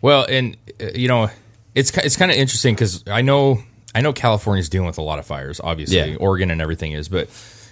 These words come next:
Speaker 1: I mean, we have a map that literally is showing <laughs> the,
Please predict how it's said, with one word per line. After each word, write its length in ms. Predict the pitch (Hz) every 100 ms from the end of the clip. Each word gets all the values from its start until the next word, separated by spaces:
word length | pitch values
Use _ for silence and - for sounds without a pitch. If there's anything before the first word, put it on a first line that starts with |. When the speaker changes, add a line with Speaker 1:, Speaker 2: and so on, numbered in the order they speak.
| -
Speaker 1:
I 80 | 113
mean, 200 | 101 -
we 160 | 104 120
have 100 | 95
a 40 |
map 360 | 85 90 85 - -
that 240 | 87 - 95
literally 340 | 92 87 82
is 60 | -
showing 540 | 92 85 78 76 76 -
<laughs> 120 | -
the, 420 | 107 113 101 117